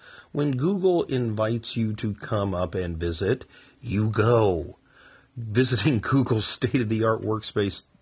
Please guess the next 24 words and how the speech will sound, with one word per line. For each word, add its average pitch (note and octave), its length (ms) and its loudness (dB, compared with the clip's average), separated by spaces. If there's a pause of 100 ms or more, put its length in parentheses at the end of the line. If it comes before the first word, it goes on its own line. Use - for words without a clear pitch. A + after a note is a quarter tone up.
(160)
uh, G2+ 320 -2
alone G2+ 680 0 (280)
is G#2+ 160 0
an G#2+ 80 0
opportunity G2+ 800 -2
unlike F#2 460 -4
any F2 240 -4
other. D#2+ 320 -10 (540)
Even G2+ 260 0
more A#2 320 2
impressive A2+ 540 -2
is F#2 160 -6
the G2 100 -8
opportunity G2+ 720 -4
to F#2+ 200 -10
meet G2 440 -2
and F#2 280 -6
network A#2 560 -2 (260)
with G2 240 -2
like-minded G2 760 -2
educators A2 640 0
from F2+ 240 -6
all G2+ 280 0
over C3 420 4